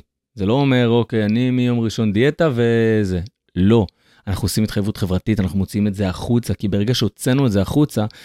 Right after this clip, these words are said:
ברגע שסיפרנו לאנשים אחרים, יש איזשהו דיסוננס, ואנחנו לא יכולים לקחת אחורה. אנחנו רוצים לדחוף את עצמנו לפינה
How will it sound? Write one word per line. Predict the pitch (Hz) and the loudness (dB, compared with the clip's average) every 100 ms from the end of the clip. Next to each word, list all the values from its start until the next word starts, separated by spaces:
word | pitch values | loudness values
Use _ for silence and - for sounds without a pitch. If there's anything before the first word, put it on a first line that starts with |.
| - - 117 | -20 -8 -2
ברגע | 123 | 0
שסיפרנו | 131 113 117 131 | 0 -2 -2 0
לאנשים | 127 135 | 0 0
אחרים, | 143 113 131 160 147 _ _ _ - | 0 0 0 0 -2 _ _ _ -4
יש | 131 156 | 0 2
איזשהו | 180 190 156 | 0 2 2
דיסוננס, | 117 - 113 110 156 127 113 | 0 2 4 4 4 2 2
ואנחנו | 101 117 | 2 4
לא | |
יכולים | 127 143 | 4 2
לקחת | 117 110 120 | 0 -2 -4
אחורה. | 107 113 101 - _ - - | -2 0 -2 -4 _ -20 -6
אנחנו | 113 98 110 | -2 0 2
רוצים | 104 - - 143 160 185 196 _ _ 117 | 0 -2 0 2 4 2 0 _ _ -6
לדחוף | 110 131 127 | -2 -2 -2
את | |
עצמנו | 139 123 110 | -2 2 2
לפינה | 104 - 101 110 | 2 2 2 2